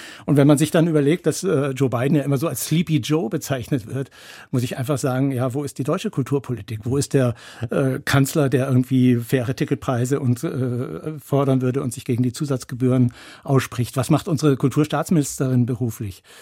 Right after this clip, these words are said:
Was, äh, passiert mit, äh, all diesen Forderungen, die notwendig sind, um, um dieses Geschäft zu ändern? Da haben wir eigentlich eine irrsinnige Bräsigkeit in der deutschen Kulturpolitik, mit wenigen Ausnahmen, wenn man, äh,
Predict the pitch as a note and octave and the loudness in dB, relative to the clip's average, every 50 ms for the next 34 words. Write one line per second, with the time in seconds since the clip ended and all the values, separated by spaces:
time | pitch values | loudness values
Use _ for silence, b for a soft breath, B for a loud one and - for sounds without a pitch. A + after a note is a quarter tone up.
0 | B B B _ C#3+ - - - G3+ D#3+ B2+ B2+ A2 - C3 - - D3 C#3 C#3 | B B B _ -4 -4 -2 0 2 2 2 2 2 0 -4 0 2 2 2 4
1 | - C3 B2+ - - - F3+ D3+ C3+ C#3 C3 D3 - D#3+ D3+ - - - - - | 2 0 0 0 -4 -6 -4 -2 -2 -4 -4 -6 -6 -8 -8 -8 -10 -12 -14 -14
2 | - - - - - E3 C#3 C3+ D#3 D3 D3 C#3 - - C#3 C#3 D#3+ D3+ D#3 D3+ | -16 -16 -16 -8 0 0 2 2 2 2 0 0 0 0 0 0 2 2 2 2
3 | D#3 D3+ D3+ E3 A#3+ D4+ - G#3+ D#3+ A#2+ A2+ - - C3+ A#2+ B2+ A#2+ - D3+ C3+ | 0 0 -2 -2 -4 -4 -4 -4 -4 -4 -6 -6 -6 -6 -6 -6 -8 -6 -6 -6
4 | C3+ C3+ - D3 C3 C3 B2+ C3+ B2 C3+ C3 - - - - D3+ - - - - | -6 -6 -4 -4 -4 -2 -2 -2 -4 -4 -6 -8 -10 -8 -8 -8 -8 -8 -10 -10
5 | - D#3+ G#3 F#3+ A2+ G#2+ A2+ B B B B B B B - C3+ A#2 C3+ C3+ C3+ | -8 -6 -4 -4 -4 -4 -6 B B B B B B B 0 2 4 4 6 6
6 | C#3+ C#3+ D3 C3+ C3+ B2+ - E3 - - C#3 D3 C#3+ D3 D3 E3 D3+ C3+ C#3+ C#3 | 4 4 4 4 2 2 2 0 0 2 0 2 2 2 2 2 0 0 0 0
7 | - - B2 C3+ D#3+ F#3 A3 - - - - B2+ G#2+ - C#3 A#2+ B2 A#2 A#2+ A2+ | 0 -2 -4 -4 -4 -6 -6 -8 -8 -8 -10 -10 -8 -8 -6 -6 -4 -4 -6 -6
8 | A2+ - B2+ A#2 - A#2+ - - B2+ A#2+ - D3 B2 C3 B2+ - C3+ - C#3+ C3 | -4 -4 -4 -2 -2 -6 -4 -2 -4 -4 -2 -2 -4 -4 -2 -4 -2 0 0 0
9 | A#2 - A2 A#2 B2+ B2 C#3 C3 C3 C#3 B2+ B2 D3+ D#3 - D#3+ C#3+ C#3 C#3 C3 | 0 0 2 4 4 6 6 4 4 2 2 2 0 2 2 0 0 0 0 0
10 | C3 B2 A#2+ B2 A#2+ A#2 A#2 A#2+ C3 B2 B2 B2 B2 C3 C3+ B2+ | 0 0 -2 -2 -2 -2 -2 -4 -4 -6 -10 -10 -10 -12 -12 -12